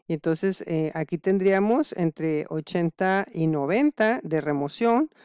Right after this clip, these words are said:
con este microorganismo. Entonces, es muy interesante jugar. Te invito a que hagas el mismo ejercicio con el, el otro microorganismo y también que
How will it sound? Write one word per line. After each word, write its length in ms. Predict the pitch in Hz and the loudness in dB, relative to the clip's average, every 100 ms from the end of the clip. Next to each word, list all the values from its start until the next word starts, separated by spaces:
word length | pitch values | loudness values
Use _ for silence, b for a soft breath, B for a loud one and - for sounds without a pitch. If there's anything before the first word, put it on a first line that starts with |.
| b | b
con 240 | - 170 156 | -6 -2 0
este 380 | 156 - 175 170 | -2 -2 -2 2
microorganismo. 1040 | 175 185 - 202 208 262 339 294 269 214 b b | 2 2 0 0 2 4 4 4 2 2 b b
Entonces, 400 | b - 208 247 | b -4 -2 -2
es 120 | 339 285 | 0 2
muy 160 | 285 | 4
interesante 920 | 302 233 185 165 190 180 180 185 170 | 4 4 2 2 2 2 2 0 0
jugar. 480 | 147 170 151 165 180 | -4 -6 0 2 2
Te 140 | - | 0
invito 320 | 165 160 - 180 | -2 -2 -2 -4
a 40 | |
que 140 | - | 0
hagas 320 | 160 151 165 165 | 0 2 0 -2
el 100 | 151 | -2
mismo 280 | 151 156 | -2 -2
ejercicio 680 | 180 - 247 262 226 247 254 b b b _ | -2 -4 -4 -4 -2 -2 -2 b b b _
con 480 | _ 208 208 220 233 - | _ 2 4 4 2 -2
el, 520 | 170 160 151 147 143 _ - | -4 -4 -2 -6 -10 _ -12
el 200 | 160 156 | -8 -4
otro 240 | 160 170 | -2 2
microorganismo 1000 | 202 233 269 262 285 302 302 254 269 302 349 b b b _ | 2 2 2 2 4 4 4 4 4 4 2 b b b _
y 140 | 208 | -4
también 720 | - 226 226 220 214 226 - | 2 2 4 4 6 2 0
que 340 | - 175 165 | -4 0 0